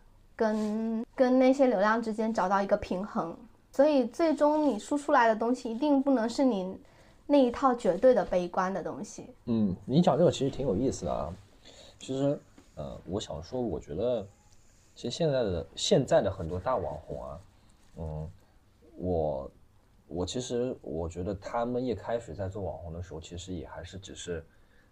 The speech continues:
Speaker 2: 以玩，玩乐的形式在做的。
Speaker 1: 嗯。
Speaker 2: 对，因为我，我发现一个现象，就是很多的网红，
Speaker 1: 嗯。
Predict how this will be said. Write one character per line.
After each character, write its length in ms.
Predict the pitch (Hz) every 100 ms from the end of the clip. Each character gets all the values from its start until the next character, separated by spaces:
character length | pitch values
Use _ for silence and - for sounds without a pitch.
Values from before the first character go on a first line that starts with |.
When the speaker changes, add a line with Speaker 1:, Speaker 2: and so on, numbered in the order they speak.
| _
Speaker 2:
以 260 | 87 80 73 -
玩， 340 | 80 80 95 98
玩 300 | 95 90 104
乐 180 | 147 113
的 80 | 87
形 220 | - 82
式 100 | 90
在 140 | 101
做 300 | 95 - 98
的。 160 | 69 - - _
Speaker 1:
嗯。 340 | 262 254 226 240
Speaker 2:
对， 240 | 95 82 - _
因 80 | 139
为 140 | 156
我， 340 | 131 92 82 - _
我 180 | - 98
发 180 | 90 -
现 180 | - 127
一 60 |
个 140 | 107 113 - _ _
现 380 | - - 208 95
象， 180 | - 92 78
就 60 | 104
是 140 | 98
很 440 | 90 98 113 87 78
多 320 | - 160 175
的 80 | 156
网 300 | 87 87 69
红， 200 | - 80 76 -
Speaker 1:
嗯。 320 | 269 254 226